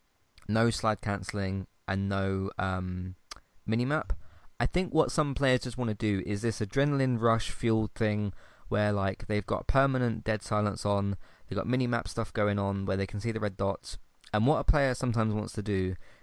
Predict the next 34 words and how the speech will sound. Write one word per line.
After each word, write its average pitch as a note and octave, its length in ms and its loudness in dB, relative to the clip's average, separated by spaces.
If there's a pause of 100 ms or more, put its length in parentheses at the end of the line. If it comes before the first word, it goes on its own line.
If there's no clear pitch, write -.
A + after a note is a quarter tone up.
(120)
is G2+ 320 2
they G2+ 80 2
wanna G2 180 0
run A#2+ 200 2
around B2+ 260 0
with G#2+ 160 0
unlimited B2 420 -2
sprint, G2 520 0 (480)
making A2 400 0
no B2 160 2
noise, G#2 420 -2
so - 160 -8
you G2 160 -4
take G#2+ 240 -4
out G2+ 80 -4
the - 80 -10
footstep - 360 -6
noise, F#2+ 340 -2 (340)
and, G#2 300 2
"Hey, C#3 140 2
there's B2 160 4
a A2+ 40 0
red A#2+ 180 2
dot - 140 -2
over F#2+ 160 0
there. F#2+ 200 -2
I'm C3 180 0
just C3 160 -6
gonna A2 300 -2
run C3 160 0
like B2 160 -4
a A2 60 -4
headless B2+ 280 -4
chicken G#2 440 -4